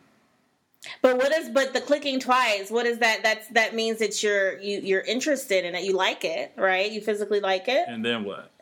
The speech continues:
Speaker 1: I don't know. I don't, I'm not saying that because you like a picture, you're cheating. That's not my correlation at all.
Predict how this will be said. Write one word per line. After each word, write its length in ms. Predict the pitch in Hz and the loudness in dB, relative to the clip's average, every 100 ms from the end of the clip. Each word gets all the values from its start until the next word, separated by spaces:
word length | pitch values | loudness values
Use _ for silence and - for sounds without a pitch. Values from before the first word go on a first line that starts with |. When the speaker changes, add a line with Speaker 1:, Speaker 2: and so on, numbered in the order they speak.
| _ - - - - _ - _ _ _ _ _ - - _ - | _ -20 -20 -20 -20 _ -20 _ _ _ _ _ -20 -20 _ -8
Speaker 1:
I 140 | - 220 | -2 0
don't 160 | 208 | 2
know. 500 | 202 208 381 254 - - - | 2 0 0 -4 -6 -6 2
I 120 | 233 | 4
don't, 200 | 277 294 220 | 4 0 0
I'm 160 | 240 | 0
not 220 | 247 269 | 2 2
saying 460 | - 294 285 294 269 | 0 0 0 0 0
that 280 | 226 208 - | 2 2 0
because 300 | 208 220 214 | -4 -2 0
you 80 | 220 | 2
like 200 | 208 208 | 0 -2
a 40 | |
picture, 460 | - 226 - 202 196 | -2 -2 0 0 0
you're 300 | 185 175 170 | 0 -2 -4
cheating. 540 | - 208 190 - - - | -2 -2 -2 -4 -6 -4
That's 220 | 208 220 | 0 0
not 220 | 254 247 226 | 2 2 2
my 120 | 214 | -2
correlation 580 | 214 202 180 165 175 170 | 0 0 0 -4 -4 -2
at 100 | 151 | -2
all. 340 | 104 95 - | -2 -4 -8